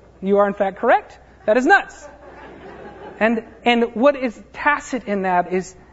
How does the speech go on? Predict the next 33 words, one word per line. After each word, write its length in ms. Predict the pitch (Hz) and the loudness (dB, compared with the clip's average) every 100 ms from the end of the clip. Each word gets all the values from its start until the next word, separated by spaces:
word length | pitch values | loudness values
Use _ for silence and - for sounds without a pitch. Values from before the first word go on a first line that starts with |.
| - | -2
it, 260 | 208 202 - | -2 -2 0
"You're 240 | 226 277 | 2 4
nuts, 460 | 247 214 220 - - _ _ _ _ _ - | 2 0 -4 -16 -20 _ _ _ _ _ -8
and 260 | 185 185 170 - _ _ _ | -6 -6 -8 -18 _ _ _
please 200 | - 233 - | -6 -6 -2
preach 240 | 165 147 | -6 -6
for 140 | - | -8
us 120 | 143 - | -10 -10
the 60 | |
next 260 | 143 - - | -14 -14 -16
two 120 | 143 | -16
weeks. 260 | 143 180 _ _ _ _ - _ - _ _ _ _ _ _ | -16 -18 _ _ _ _ -20 _ -20 _ _ _ _ _ _
You're 220 | 196 247 | -2 0
nuts, 440 | 240 220 226 - - _ - | 0 -2 -4 -12 -20 _ -10
and 120 | 165 | -6
I 80 | 147 | -6
love 280 | 143 143 147 | -6 -10 -12
you. 80 | 160 196 _ _ _ _ _ _ _ _ _ _ - | -18 -20 _ _ _ _ _ _ _ _ _ _ -6
You're 240 | 202 262 | 0 2
nuts, 540 | 254 208 220 - - - - | 2 0 -4 -8 -20 -20 -12
and 120 | 185 - | -10 -10
come 440 | - 277 285 269 | -6 0 2 2
out 380 | 226 240 247 233 | 0 0 0 -2
of 120 | 202 | -6
the 80 | 190 | -8
shelter 460 | - 247 240 233 | -2 0 0 -2
of 140 | 214 185 | -6 -6
self-reliance 880 | - 220 220 190 185 190 185 175 - - - | -2 -2 -2 -8 -6 -6 -6 -10 -16 -20 -14
and 160 | 165 156 | -10 -10
come 460 | - 254 240 226 214 | -8 -4 -2 -2 -4
into 200 | 190 170 | -8 -10
the 120 | 165 | -14
shelter 600 | - 214 208 202 202 | -6 -2 -2 -2 -8